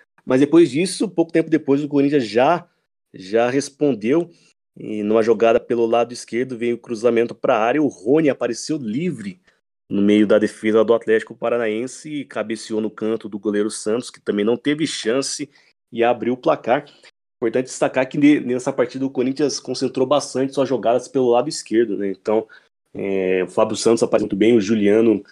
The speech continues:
caía pra fazer as triangulações ali pro lado esquerdo também, e a, o lance do gol surgiu,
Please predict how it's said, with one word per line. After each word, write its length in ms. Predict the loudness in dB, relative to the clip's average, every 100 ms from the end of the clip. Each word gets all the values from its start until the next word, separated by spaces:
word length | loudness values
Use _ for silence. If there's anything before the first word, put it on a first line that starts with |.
| _
caía 320 | -2 2 2
pra 100 | 2
fazer 260 | 0 0 0
as 120 | -2
triangulações 640 | -2 -2 2 2 2 0 0
ali 200 | 0 -2
pro 140 | -2
lado 180 | -2 -2
esquerdo 300 | -4 -4 -2
também, 360 | 0 0 -2 -6 _ _ _
e 200 | -2 2
a, 460 | 4 4 2 -2 -4
o 100 | -2
lance 300 | -2 -4 -8
do 100 | -8
gol 200 | -4 -4
surgiu, 540 | -4 -6 -2 -2 -2